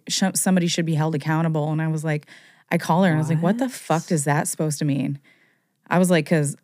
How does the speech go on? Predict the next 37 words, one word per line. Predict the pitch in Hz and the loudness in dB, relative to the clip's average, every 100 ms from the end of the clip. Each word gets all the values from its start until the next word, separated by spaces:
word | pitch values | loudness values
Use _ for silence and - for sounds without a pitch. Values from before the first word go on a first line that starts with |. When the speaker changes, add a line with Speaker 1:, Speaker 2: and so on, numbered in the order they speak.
| _ _ - | _ _ -6
Speaker 1:
uh, | 127 139 127 120 - _ _ _ _ _ _ _ _ - | 0 2 0 -4 -10 _ _ _ _ _ _ _ _ 2
no, | 180 233 | 4 4
I | - 190 | 4 4
didn't | 240 156 | 6 6
have | 170 165 | 4 4
any | 156 | 2
gun | 147 156 165 | 4 2 4
in | 156 | 2
my | 143 139 | 2 -2
hand. | 139 113 - - | -4 -6 -8 -10
<laughs> | - | 2
Like, | 190 180 | 4 6
I | 165 | 6
Speaker 2:
Right. | |
Speaker 1:
wasn't | 208 214 208 | 6 6 6
even | 185 165 143 | 4 4 4
there." | 151 143 139 139 _ _ - | 2 2 -2 -6 _ _ -10
Speaker 2:
Yeah. | 147 | 2
Speaker 1:
And | 180 | 4
if | 180 180 | 4 4
he | 226 | 4
had | 226 | 4
told | 196 190 196 | 4 2 4
me | 196 | 4
that | 185 170 | 4 2
night | 151 165 | 2 0
that | - 143 | -2 -2
he | 160 | 0
was | 165 | 0
gonna | 165 160 151 | 0 0 0
do | 143 131 | 0 2
it, | 151 196 - _ _ _ _ _ _ - | 2 2 -2 _ _ _ _ _ _ -6
I | 165 | 0
wouldn't | 165 185 180 | 4 4 4
have | 151 | 2
bel-, | 135 | 0
I, | - | 0